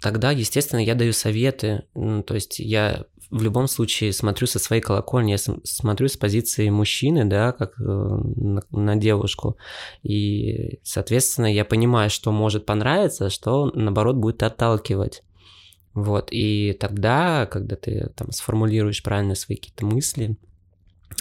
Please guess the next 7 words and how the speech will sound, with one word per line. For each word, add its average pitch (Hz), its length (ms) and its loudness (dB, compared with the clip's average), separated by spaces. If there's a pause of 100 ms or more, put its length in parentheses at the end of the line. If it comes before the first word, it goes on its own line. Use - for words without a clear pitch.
(160)
ты 117 80 -2
можешь 107 420 0
это 113 160 -6
донести 110 640 -2 (640)
своими 117 640 2 (600)
привычными 110 640 2
человеку 104 760 -2